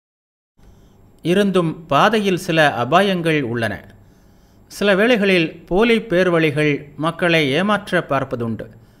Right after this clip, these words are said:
இன்று இது மிகவும் அதிகமாகிக் கொண்டிருக்கிறது.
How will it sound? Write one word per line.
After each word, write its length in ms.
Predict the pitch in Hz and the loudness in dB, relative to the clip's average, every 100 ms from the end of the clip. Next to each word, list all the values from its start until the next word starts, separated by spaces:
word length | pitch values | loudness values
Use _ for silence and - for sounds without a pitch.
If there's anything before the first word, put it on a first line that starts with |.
| - - _ _ _ - | -20 -20 _ _ _ -6
இன்று 400 | 180 196 190 175 | -2 2 4 4
இது 140 | 175 | 2
மிகவும் 600 | 180 214 214 190 - - - | 0 0 0 0 -4 -14 -12
அதிகமாகிக் 640 | 127 190 240 220 180 175 | -4 0 0 2 2 0
கொண்டிருக்கிறது. 760 | 165 147 135 123 113 104 - | -2 -4 -2 -4 -4 -6 -10